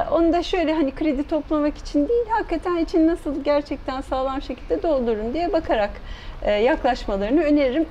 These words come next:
İnanın zaman var eğlenmeye, zaman var başka şeyler yapmaya.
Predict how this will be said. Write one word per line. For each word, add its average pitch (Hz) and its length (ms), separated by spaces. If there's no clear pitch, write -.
İnanın 415 440
zaman 277 440
var 202 140
eğlenmeye, 185 720
zaman 226 420
var 220 180
başka 190 300
şeyler - 360
yapmaya. 202 560